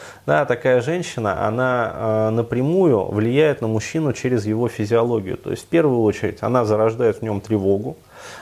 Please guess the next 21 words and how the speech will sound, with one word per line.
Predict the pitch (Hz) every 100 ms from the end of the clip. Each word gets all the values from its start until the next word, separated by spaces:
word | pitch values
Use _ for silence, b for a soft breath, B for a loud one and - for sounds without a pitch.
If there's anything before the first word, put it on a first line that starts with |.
| B
а, | - 117 120
вот, | 127 123 107
а, | - 120 110 110 107 104 101 -
опасность, | 135 - 110 - 139 135 -
некое | 135 123 120
такое | 120 - 120
вот | 113
чувство | - 120 - 113 113
опасности, | - 110 - 107 - 110
и, | - - 175
соответственно, | 143 123 143 156 - 123 117 107 -
сбрасывает | 104 107 135 - 113 107
на |
него | 107 107 120
энтропию. | 113 107 107 - - -
То | -
есть | -
как | - 151
это | - 110
всё | - 113
происходит? | 110 104 - - 101